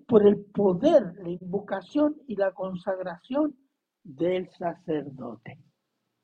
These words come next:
No por el Espíritu Santo. ¿Y de dónde viene, según los dogmas de la Iglesia Católica, ese poder del sacerdocio? De la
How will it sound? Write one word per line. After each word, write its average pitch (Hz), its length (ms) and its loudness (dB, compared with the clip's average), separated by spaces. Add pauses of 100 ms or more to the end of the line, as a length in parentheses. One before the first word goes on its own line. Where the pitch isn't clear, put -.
(2750)
No 185 220 4
por 196 160 6
el 190 100 2
Espíritu 196 540 -2
Santo. 214 420 -6 (2000)
¿Y 202 180 8
de 208 160 10
dónde 311 440 4
viene, 247 640 2 (100)
según 240 640 -4 (1200)
los 170 380 -8
dogmas 247 440 4
de 202 100 0
la 190 80 -2
Iglesia 220 380 -4
Católica, 214 560 -4
ese 214 260 4
poder 220 380 6
del 240 240 0
sacerdocio? 233 880 -6
De 180 180 -4
la 175 180 -4